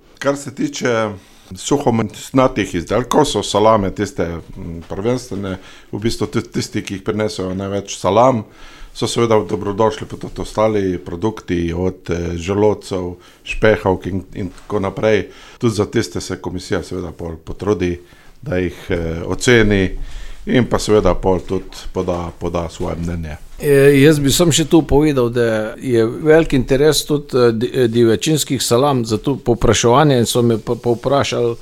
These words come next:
Speaker 2: če, če bomo tudi divjačinske, tako da smo se odločili, da se bo letos divjačina, eh, divjačinske salame tudi posebej ocenjevali, ker morajo biti, eh, ločene od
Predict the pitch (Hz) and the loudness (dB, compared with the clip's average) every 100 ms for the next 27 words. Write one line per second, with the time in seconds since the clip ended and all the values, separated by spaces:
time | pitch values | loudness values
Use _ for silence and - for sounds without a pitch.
0 | - 139 113 - 131 120 120 117 160 135 | -10 -8 -6 -2 0 2 2 0 0 -2
1 | 120 123 120 107 - 165 143 - 123 143 | 0 0 2 2 0 -2 -2 -4 -4 -2
2 | 123 120 131 113 120 117 143 131 117 113 | -4 -4 -4 -2 0 0 0 0 -2 -2
3 | - 117 117 127 131 110 98 113 120 123 | -2 0 0 0 0 -2 -2 0 0 0
4 | - 113 107 110 - - - - - - | -2 -2 -4 -6 -12 -20 -20 -20 -20 -20
5 | - - 92 104 95 107 104 - 123 - | -20 -8 -2 0 0 0 -2 -2 -4 -4
6 | 107 113 120 110 101 120 - - 98 - | -2 0 0 0 0 -2 -4 -8 -6 -2
7 | 131 101 95 - 92 98 113 95 - 98 | -2 -2 -4 -2 -2 -2 -4 -6 -8 -6
8 | 101 107 101 92 110 - - 87 95 95 | -4 -2 -2 -4 -6 -8 -18 -10 -8 -6
9 | 85 90 95 110 120 - 104 95 90 90 | -6 -6 -2 0 0 -2 -4 -4 -6 -6
10 | 90 85 - | -8 -10 -16